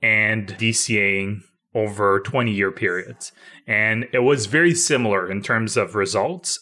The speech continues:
Obviously, what didn't work well was people trying to time the market. That clearly underperformed the two strategies. In terms of the time of the month, though,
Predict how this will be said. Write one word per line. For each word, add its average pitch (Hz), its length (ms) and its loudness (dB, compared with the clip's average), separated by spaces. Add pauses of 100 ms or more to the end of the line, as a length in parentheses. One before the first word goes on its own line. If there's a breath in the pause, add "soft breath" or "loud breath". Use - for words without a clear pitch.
Obviously, 127 400 2
what 113 220 2
didn't 117 220 0
work 104 260 -2
well 107 160 4
was 104 180 -2
people 110 280 -2
trying 101 280 -2
to 98 100 -4
time 95 300 -4
the 90 80 -6
market. 110 640 -4
That 95 320 -2
clearly 101 480 -2
underperformed 101 1300 -4
the 95 280 -10
two 107 200 -8
strategies. 135 840 -4 (320 loud breath)
In 120 140 0
terms 170 380 0
of 147 120 0
the 135 80 2
time 127 340 0
of 110 140 -2
the 98 80 0
month, 101 360 0
though, 98 260 4